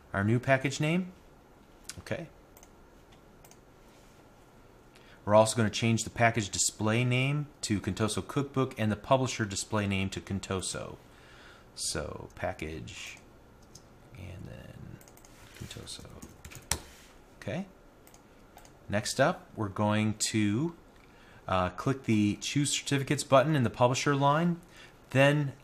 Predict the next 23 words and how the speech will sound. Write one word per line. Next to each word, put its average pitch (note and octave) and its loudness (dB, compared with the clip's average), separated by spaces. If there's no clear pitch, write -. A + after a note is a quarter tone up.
select B2 2
the C3+ -4
file C3 8
from B2 4
the A2+ 4
Configure A#2+ 0
Certificate A#2 0
dropdown A#2 4
and G#2 0
choose A#2+ 0
the G#2 0
contoso A#2+ 0
dot G#2 4
P A#2+ 0
F A2+ 0
X - 0
from A#2 4
the A2 4
ensuing G#2 2
dialog. G#2 4
You'll F#2+ -2
find G#2 4
it G#2+ -2